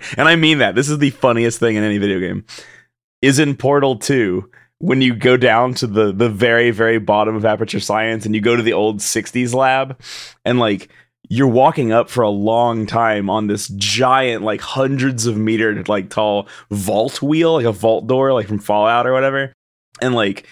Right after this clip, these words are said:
you finally get up to it and you do, like, a puzzle to hit all these buttons at once to get the vault to finally open.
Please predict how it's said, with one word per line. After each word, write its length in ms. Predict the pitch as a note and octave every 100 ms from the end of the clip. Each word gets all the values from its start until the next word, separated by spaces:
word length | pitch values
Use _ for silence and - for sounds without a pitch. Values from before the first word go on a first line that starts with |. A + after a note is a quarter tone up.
| - -
you 120 | C3+
finally 560 | B2+ - D3 D#3+ E3 C#3
get 120 | A#2
up 140 | A#2
to 180 | - G#2+
it 40 | G2+
and 80 |
you 80 | A#2
do, 100 | A#2
like, 140 | C3 B2+
a 40 |
puzzle 400 | A#2+ A#2+ A#2 A2+
to 60 | G#2
hit 160 | B2 -
all 120 | A#2+
these 180 | A#2+ G2+
buttons 360 | A#2 A#2 A#2
at 80 | G#2+
once 340 | G#2 A2 G#2 -
to 120 | A2+
get 200 | A#2 A2
the 80 | A2
vault 320 | F2+ G#2+ -
to 60 | G#2
finally 400 | A#2 A2+ A2 G#2
open. 400 | F#2+ G#2 A#2